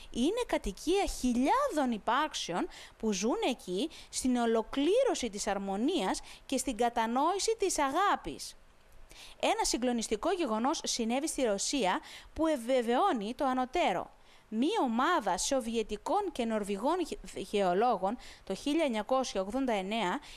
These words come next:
εισχώρησαν τρυπώντας το γήινο φλοιό σε βάθος δεκαέξι χιλιόμετρων.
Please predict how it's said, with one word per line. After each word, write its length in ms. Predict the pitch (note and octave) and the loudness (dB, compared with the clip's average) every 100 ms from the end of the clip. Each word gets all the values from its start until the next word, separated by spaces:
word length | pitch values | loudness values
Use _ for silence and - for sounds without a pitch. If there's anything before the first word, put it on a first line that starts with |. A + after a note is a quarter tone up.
| - - | -12 -2
εισχώρησαν 840 | A3+ - - G4+ B4 F#4+ F#3 F#3 | -2 0 2 2 4 2 -2 -4
τρυπώντας 800 | - A#3+ - D4+ E4+ A#4 B3+ A3 | -2 -2 -2 0 2 2 0 0
το 80 | A3+ | -2
γήινο 520 | G3 A3 E4 G4 C4+ | -4 -2 0 2 0
φλοιό 380 | - F#3+ F#3 A3+ | -2 -2 2 2
σε 200 | D#4+ B3 | 0 -2
βάθος 380 | G#3+ C4 D#4+ E4+ | 0 0 0 0
δεκαέξι 760 | C4 A#3 D4+ G#3+ C4 C#4+ - E4+ - - - | -2 0 0 2 2 0 -2 -2 -4 -18 -6
χιλιόμετρων. 640 | - A#3 G#3+ D4 C#4+ - | 0 2 2 2 0 -4